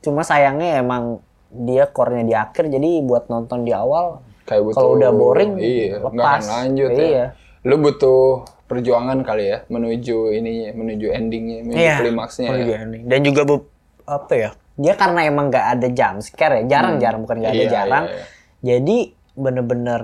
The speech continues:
Speaker 1: drama banget
Speaker 2: Hmm.
Speaker 1: buat orang yang
Speaker 2: Hmm,
Speaker 1: nggak
Speaker 2: hmm.
Speaker 1: fokus dengerin dialognya,
Speaker 2: Iya.
Speaker 1: keskip banget itu
Speaker 2: Padahal
Speaker 1: masih.
Speaker 2: banyak ceritanya dari dialognya itu lumayan
Speaker 1: Hmm.
Speaker 2: ini ya, lumayan useful gitu loh beberapa dialognya ya, kayak
Speaker 1: Ya.
Speaker 2: tadi.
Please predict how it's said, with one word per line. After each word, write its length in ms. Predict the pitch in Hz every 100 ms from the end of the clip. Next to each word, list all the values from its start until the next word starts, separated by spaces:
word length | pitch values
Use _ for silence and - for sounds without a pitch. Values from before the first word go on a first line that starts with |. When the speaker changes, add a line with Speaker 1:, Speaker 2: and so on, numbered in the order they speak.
| 117
Speaker 1:
drama 480 | 123 135 113 113 95
banget 420 | 120 202 294 294
Speaker 2:
Hmm. 80 | 202
Speaker 1:
buat 180 | 156 143
orang 220 | 143 139
yang 160 | 139 139 143 - _ _ _ _
Speaker 2:
Hmm, 260 | - 110 95
Speaker 1:
nggak 160 | 139
Speaker 2:
hmm. 80 | 139
Speaker 1:
fokus 380 | 147 101 151 -
dengerin 340 | 147 135 135
dialognya, 600 | 135 135 127 123 185 190 202 101 -
Speaker 2:
Iya. 200 | 107 120
Speaker 1:
keskip 320 | 117 113 -
banget 360 | - 143 226 226
itu 100 | -
Speaker 2:
Padahal 300 | 120 120 143
Speaker 1:
masih. 80 | 131
Speaker 2:
banyak 260 | 123 127 127 _ _ _ _ _
ceritanya 680 | - 113 123 123 113 131 156
dari 240 | 156 131 117
dialognya 500 | 117 110 113 123 135
itu 160 | 131 147 147 139
lumayan 440 | 120 104 107 110
Speaker 1:
Hmm. 140 | 110 123
Speaker 2:
ini 120 | 233
ya, 80 | -
lumayan 380 | 135 120 117 120
useful 480 | 127 143 - 127 123
gitu 180 | 147 160
loh 140 | 117
beberapa 580 | 107 101 101 98 - 104
dialognya 560 | 110 104 101 117 113
ya, 40 | 107
kayak 100 | -
Speaker 1:
Ya. 120 | 147
Speaker 2:
tadi. 300 | 113 135 120